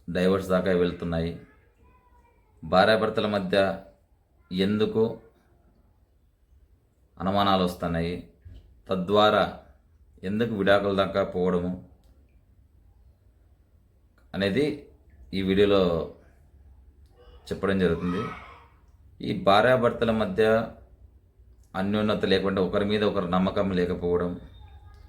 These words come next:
ఒకరి మీద ఇంకొకరికి ప్రేమ లేకపోవడం,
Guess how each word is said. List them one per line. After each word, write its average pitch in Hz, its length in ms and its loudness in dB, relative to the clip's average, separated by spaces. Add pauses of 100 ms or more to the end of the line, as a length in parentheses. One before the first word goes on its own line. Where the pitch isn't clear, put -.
(580)
ఒకరి 101 320 4
మీద 113 140 4 (120)
ఇంకొకరికి 95 460 -4
ప్రేమ 92 300 0
లేకపోవడం, 85 540 -4